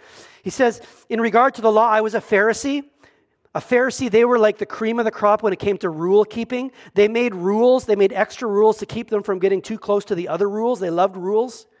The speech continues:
and they kept every one of them. And he says, "I was a rule keeper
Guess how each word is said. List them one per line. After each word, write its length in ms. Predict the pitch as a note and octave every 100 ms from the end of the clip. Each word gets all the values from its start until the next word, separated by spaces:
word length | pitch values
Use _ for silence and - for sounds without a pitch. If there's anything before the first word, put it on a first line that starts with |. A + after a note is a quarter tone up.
| _ _ _ _
and 120 | G3 E3
they 60 |
kept 240 | - A3 A#3+
every 160 | G#3
one 180 | F#3+ F#3
of 100 | G#3
them. 200 | B3 C4+ - _ _
And 100 | F3
he 20 |
says, 140 | D#3+ E3
"I 140 | F3+
was 160 | A#3 G#3
a 80 |
rule 320 | E3 F3+ A3 A#3
keeper 520 | A3+ G#3+ A#3+ B3+